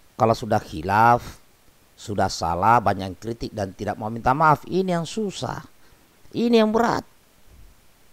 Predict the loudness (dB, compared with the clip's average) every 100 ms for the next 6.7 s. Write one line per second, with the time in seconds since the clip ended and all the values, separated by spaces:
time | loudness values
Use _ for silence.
0 | _ -20 -20 _ _ -18 2 4 4 2
1 | 2 4 2 0 -2 -6 -8 -6 -2 0
2 | 2 4 4 2 -4 -4 -4 -6 -6 -6
3 | -6 -8 -12 _ _ _ _ _ _ -20
4 | -20 _ -20 -20 -20 _ -2 -2 -6 -2
5 | -2 0 -4 0 0 2 -2 -10 -12 -6
6 | -4 -4 -4 -2 -2 0 -2